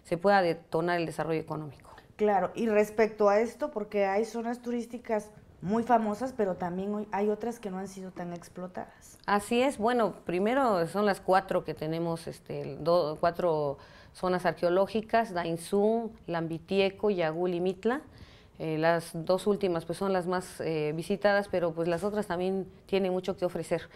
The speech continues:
Speaker 1: Y sí, no han sido explotadas. Hay algunas otras zonas arqueológicas que no han sido explotadas, en el caso de Saga, en el caso de algunos otros lugares en los cuales,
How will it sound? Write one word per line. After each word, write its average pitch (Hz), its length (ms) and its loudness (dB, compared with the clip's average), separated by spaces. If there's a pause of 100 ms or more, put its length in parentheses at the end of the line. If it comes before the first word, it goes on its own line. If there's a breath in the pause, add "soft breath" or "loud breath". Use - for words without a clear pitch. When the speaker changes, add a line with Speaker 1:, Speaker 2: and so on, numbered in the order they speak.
(280 loud breath)
Speaker 1:
Y 185 120 -2
sí, 233 200 0
no 190 100 2
han 180 100 0
sido 180 180 0
explotadas. 185 580 4
Hay 196 100 4
algunas 185 400 0
otras 170 420 -2 (280 loud breath)
zonas 185 340 0
arqueológicas 180 640 -2
que 160 120 -6
no 170 100 -4
han 170 60 -4
sido 180 220 -2
explotadas, 175 680 0
en 175 80 -8
el 156 80 -10
caso 170 280 -6
de 151 100 -2
Saga, 190 640 2
en 165 100 -6
el 151 100 -10
caso 165 340 -6 (440 loud breath)
de 160 60 -2
algunos 175 340 -4
otros 180 260 -6
lugares 196 460 2
en 165 120 -2
los 151 140 -8
cuales, 185 460 2